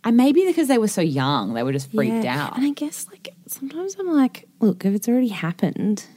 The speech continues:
Speaker 1: Yeah, they kind of maybe
Speaker 2: And, like, and I can't remember anything, but he had straggly hair. Like, what can they do almost?
Speaker 1: I know.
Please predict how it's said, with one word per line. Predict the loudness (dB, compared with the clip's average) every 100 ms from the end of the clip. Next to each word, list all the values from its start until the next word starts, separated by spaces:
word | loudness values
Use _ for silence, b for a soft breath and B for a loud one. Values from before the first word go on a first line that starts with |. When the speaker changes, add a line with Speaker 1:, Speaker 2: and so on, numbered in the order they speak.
| b b b _ _
Speaker 1:
Yeah, | -2 2 4
they | 2 0
kind | 0 -2
of | -2 0
maybe | 4
Speaker 2:
And, | 6
like, | 6 6 2 0
and | 2 4
I | 4 2 0
can't | -2 2
remember | 4 6 6
anything, | 6 4 4 4
but | 2 0
he | -2
had | -2 -6 -8
straggly | -4 -4 -2 -4 -4
hair. | -2 0 2
Like, | 0 -4
what | -8
can | -2
they | -2 -2 -6
do | -2 -2 -2 -4
almost? | -4 -6 -6 -8 -12 -16 -14 -4
Speaker 1:
I | -2
know. | -2